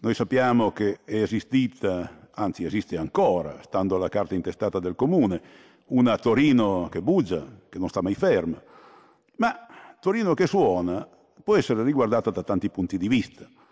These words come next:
Dai grandi argomenti, il Teatro Regio nel Settecento, la Cappella Regia, la Scuola Violinistica Piemontese, i concerti popolari dell'Ottocento e ancora le prime rappresentazioni di Puccini.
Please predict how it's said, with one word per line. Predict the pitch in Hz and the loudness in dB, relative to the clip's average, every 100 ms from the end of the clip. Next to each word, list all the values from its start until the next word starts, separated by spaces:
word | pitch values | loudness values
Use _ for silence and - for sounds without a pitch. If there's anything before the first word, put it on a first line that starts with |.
| _ _ _ _ _ | _ _ _ _ _
Dai | - 120 123 | -8 -2 0
grandi | 117 123 127 120 | 2 2 2 2
argomenti, | 107 110 107 165 156 98 | 2 2 2 2 0 -2
il | 95 | -4
Teatro | 80 98 95 98 | 0 0 0 0
Regio | 110 104 | 2 2
nel | 101 | 0
Settecento, | 90 101 92 - 107 160 113 - 104 | -2 -4 -6 -4 0 2 2 2 0
la | 101 | 2
Cappella | 92 98 - 107 107 98 | 0 -2 -2 0 0 0
Regia, | 87 147 147 104 110 107 104 101 | 2 2 2 2 2 2 4 2
la | 101 | 0
Scuola | - 110 | 0 0
Violinistica | 101 104 107 - 101 | 2 0 -2 -2 -2
Piemontese, | 104 95 92 131 170 139 101 | -2 -2 -2 2 4 4 2
i | 104 | -2
concerti | 101 95 104 107 | -2 -2 -4 -4
popolari | 104 92 90 110 139 120 | -4 -2 -2 0 0 2
dell'Ottocento | 107 101 104 131 - 131 170 127 - 110 - - - - _ _ | 0 -2 -2 -6 -2 0 2 2 2 0 -2 -10 -20 -20 _ _
e | - 127 | -2 0
ancora | 120 107 165 143 120 110 | 2 2 2 2 4 4
le | 107 | 2
prime | - 127 123 | 2 2 2
rappresentazioni | 107 104 104 104 98 113 107 | 2 0 -2 -2 -2 0 0
di | 90 | -2
Puccini. | 95 - 170 110 87 | -8 -2 0 2 0